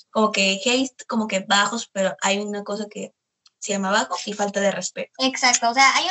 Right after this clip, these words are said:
Speaker 2: unos, eh, haters, pero son constructivos, que te ayudan a crecer,
Speaker 1: Ujú.
Speaker 2: ¿no?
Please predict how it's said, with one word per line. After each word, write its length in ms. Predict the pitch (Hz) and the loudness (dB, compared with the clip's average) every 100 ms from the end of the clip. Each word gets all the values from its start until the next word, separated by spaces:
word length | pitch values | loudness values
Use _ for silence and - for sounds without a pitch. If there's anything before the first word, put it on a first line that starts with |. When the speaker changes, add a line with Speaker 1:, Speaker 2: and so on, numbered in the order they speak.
| 392 | 0
Speaker 2:
unos, 240 | 330 - - 254 | 0 -2 -8 -6
eh, 280 | 254 240 233 | -4 -4 -8
haters, 440 | 285 302 339 427 - | -10 -4 -2 -4 -6
pero 260 | 247 233 226 | -2 -2 0
son 280 | 294 311 - - | -2 -2 -6 -18
constructivos, 760 | - 294 269 254 254 285 247 220 - | -4 -2 -2 -4 -4 0 0 0 -4
que 80 | |
te 120 | 247 254 | -2 0
ayudan 300 | 269 294 294 | 4 4 4
a 120 | 269 | 0
crecer, 540 | 220 208 214 220 202 | -4 -2 -2 -2 -4
Speaker 1:
Ujú. 80 | 214 | -2
Speaker 2:
¿no? 180 | 254 | -2